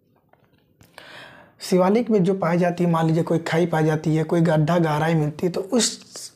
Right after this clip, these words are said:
पूरब वाले साइड को हम लोग क्या बोलते हैं? द्वार बोलते हैं। इसी तरह उत्तराखंड में है देहरादून,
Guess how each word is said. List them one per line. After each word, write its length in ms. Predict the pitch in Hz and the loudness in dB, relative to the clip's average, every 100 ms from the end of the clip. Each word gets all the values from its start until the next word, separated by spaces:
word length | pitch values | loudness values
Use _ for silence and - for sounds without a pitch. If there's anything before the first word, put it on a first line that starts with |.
| - _ _ _ - | -20 _ _ _ -2
पूरब 240 | 233 269 | 2 4
वाले 180 | 202 185 | 4 0
साइड 260 | 170 165 165 | 0 -2 0
को 80 | 165 | 0
हम 80 | |
लोग 100 | 170 | 0
क्या 120 | 170 165 | 0 -2
बोलते 260 | 170 170 | -2 -2
हैं? 680 | 185 190 - - - - - | -4 -4 -8 -16 -20 -20 -6
द्वार 360 | 147 143 151 147 | -2 2 2 2
बोलते 300 | 135 131 127 | 0 -4 -6
हैं। 180 | 127 127 - _ _ _ _ - | -12 -14 -18 _ _ _ _ -6
इसी 200 | 180 220 | -2 -2
तरह 320 | 170 139 143 - _ _ - - _ | -4 -8 -10 -20 _ _ -20 -20 _
उत्तराखंड 460 | 170 160 185 180 165 | -4 0 -2 0 -2
में 120 | 160 | -2
है 140 | 147 208 - - - _ _ _ _ - | -4 -6 -10 -20 -20 _ _ _ _ -4
देहरादून, 720 | 147 151 147 156 143 131 131 | 0 2 0 0 0 -2 -4